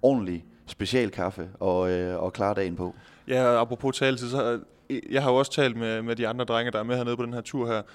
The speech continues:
Speaker 2: og en af grundene til, at vi valgte at lægge optagelsen nu her, det er også, at vi spiller tre kampe i dag,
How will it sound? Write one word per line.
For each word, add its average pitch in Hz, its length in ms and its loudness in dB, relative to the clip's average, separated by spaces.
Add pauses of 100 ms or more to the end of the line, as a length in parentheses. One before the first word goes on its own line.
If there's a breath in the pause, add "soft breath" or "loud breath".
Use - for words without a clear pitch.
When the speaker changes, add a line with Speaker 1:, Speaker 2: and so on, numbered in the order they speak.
(160 loud breath)
Speaker 2:
og 123 140 2
en 143 140 4
af 120 80 -2
grundene 139 300 2
til, - 160 0
at 120 140 2
vi 117 100 -2
valgte 123 180 4
at 120 60 2
lægge 123 180 2
optagelsen 123 440 -2
nu 139 120 -2
her, 117 220 -2 (320 loud breath)
det 127 80 4
er 127 40 8
også, 131 120 4
at - 40 -10
vi 135 40 -2
spiller 139 220 2
tre 139 220 2
kampe 131 280 2
i 123 40 2
dag, 117 180 2